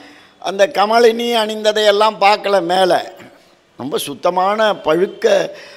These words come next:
பழுத்த பிரம்மச்சாரி அவரு. அவர் என்ன பண்ணிட்டாரு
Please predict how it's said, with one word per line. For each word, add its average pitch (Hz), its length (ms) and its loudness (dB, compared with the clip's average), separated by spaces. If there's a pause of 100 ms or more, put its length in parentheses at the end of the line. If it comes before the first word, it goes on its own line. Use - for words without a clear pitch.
பழுத்த 208 540 0
பிரம்மச்சாரி 196 720 0
அவரு. 123 580 -4 (640)
அவர் 139 180 -2
என்ன 220 300 -2
பண்ணிட்டாரு 208 880 0